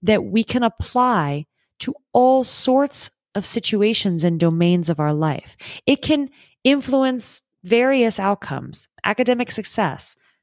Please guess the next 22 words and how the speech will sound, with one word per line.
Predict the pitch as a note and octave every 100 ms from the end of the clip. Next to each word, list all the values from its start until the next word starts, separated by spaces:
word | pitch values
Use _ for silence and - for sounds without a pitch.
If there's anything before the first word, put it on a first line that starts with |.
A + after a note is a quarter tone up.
| _
career | - A#3+ B3+ B3
advancement, | A3 A3 A3 A3 - C#3 - _ _ _ _
personal | - D4+ D4+ B3
relationships. | F3 E3 F#2+ - F3+ - D3+ - - - _ _ _ _ - -
I | B3
mean, | C4
studies | A3+ - D4 G4+ -
have | G4
shown | - - D#4+ C4
that | G3+ - _ _ -
individuals | C#4 E4 D#4+ C#4 C#4+ C4 G#3
with | F#3 -
high | - - B3 D4+
levels | C#4+ B3+ A3+ -
of | G3+ E3+
grit | G#3 G3+ - - - -
are | - A#3
much | A3+ A#3 C4 D#4 - -
more | A3 A3 A3+ A3+
likely | G#3 A3 C4 - D#3 D3+ D#3
to | - G3
excel | F#3 - - A#3 A#3+ D#3 D3